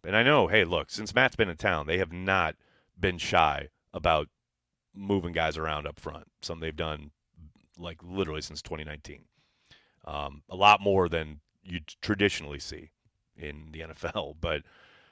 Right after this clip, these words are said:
yeah, man, I don't know. And I think it's, you know,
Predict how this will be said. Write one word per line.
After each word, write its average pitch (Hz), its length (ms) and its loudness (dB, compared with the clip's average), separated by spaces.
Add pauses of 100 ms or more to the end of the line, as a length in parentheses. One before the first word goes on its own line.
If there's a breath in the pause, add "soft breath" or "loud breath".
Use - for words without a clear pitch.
(100)
yeah, 147 180 6
man, 131 240 0 (160)
I 92 80 -10
don't 117 100 0
know. 127 160 -2 (720)
And 87 180 -10
I 82 120 -8
think 110 220 -4
it's, - 180 -8 (240)
you 90 160 -10
know, 76 240 -14